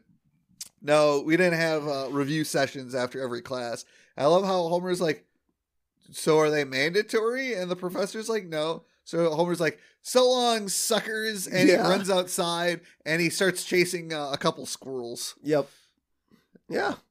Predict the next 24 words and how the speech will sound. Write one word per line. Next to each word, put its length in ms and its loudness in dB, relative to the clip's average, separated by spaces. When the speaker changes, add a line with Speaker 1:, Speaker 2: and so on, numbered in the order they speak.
Speaker 1:
So, 380 -8
uh, 340 -2
so 180 -2
then, 260 2
you 100 -4
know, 400 2
um, 500 -4
Homer 340 -4
returns 500 0
home 380 -8
and 280 -8
he's 280 -4
turned 300 -8
his, 460 -2
uh, 280 -4
bedroom 440 -4
at 140 -6
home 280 -4
into 240 -2
his 180 -4
dorm 320 -6
room. 280 -14
Speaker 2:
Yep. 180 2
Speaker 1:
Uh, 140 -2